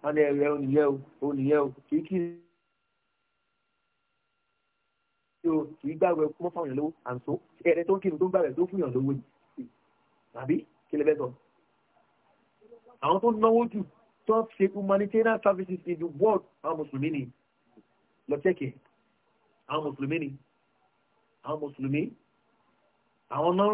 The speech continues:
náà assist ọmọ ènìyàn jù láyé. Ìlú Saudi Arabia,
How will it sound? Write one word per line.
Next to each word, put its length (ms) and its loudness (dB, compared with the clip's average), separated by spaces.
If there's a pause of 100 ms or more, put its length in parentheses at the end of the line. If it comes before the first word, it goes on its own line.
náà 180 2 (100)
assist 440 -4
ọmọ 220 4
ènìyàn 280 0
jù 80 -6
láyé. 260 2 (1400)
Ìlú 140 -2
Saudi 200 2
Arabia, 360 4